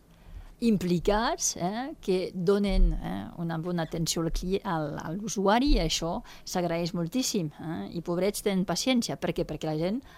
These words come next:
arriba enfadada, eh? Quan, <laughs> quan esperen molt de temps, eh, pues el, la gent s'altera i és, i és normal,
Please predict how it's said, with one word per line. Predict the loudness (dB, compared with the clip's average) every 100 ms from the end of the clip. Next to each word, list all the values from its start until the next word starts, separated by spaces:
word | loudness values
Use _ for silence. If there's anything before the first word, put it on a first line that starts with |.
| -10
arriba | -6 -4 -2
enfadada, | -2 -2 -2 -2 -2 -6 -10
eh? | -12
Quan, | -4 -4 -4
<laughs> | -8
quan | -6 -6
esperen | -6 -2 2 2 0
molt | -4 -2
de | 0
temps, | 0 -2 -4 -14 -12 4 4
eh, | 4 -2
pues | -4 -4 -4
el, | -6 -6 -6 -6 0
la | 6
gent | 8 6 6
s'altera | 4 4 0 -2
i | -4 -4
és, | -2 -2
i | -2 0
és | 0
normal, | -2 -2 -4 -6